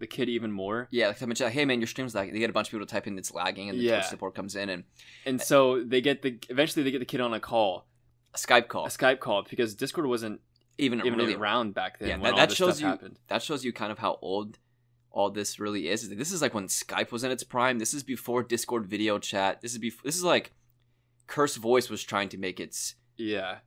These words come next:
Speaker 2: way into the
Speaker 1: This was the Skype versus Curse Voice era.
Speaker 2: Yeah, and Curse Voice is basically what Discord is now, but it was, like, the company that failed doing what Discord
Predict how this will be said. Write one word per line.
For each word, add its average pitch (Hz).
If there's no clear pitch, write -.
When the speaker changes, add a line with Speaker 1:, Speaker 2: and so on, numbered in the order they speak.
Speaker 2:
way 104
into 95
the 92
Speaker 1:
This 127
was 123
the 120
Skype 113
versus 110
Curse 110
Voice 104
era. -
Speaker 2:
Yeah, 101
and 113
Curse 175
Voice 143
is 120
basically 123
what 117
Discord 123
is 104
now, 110
but 113
it 107
was, 107
like, 104
the 113
company 120
that 107
failed 110
doing 101
what 98
Discord 95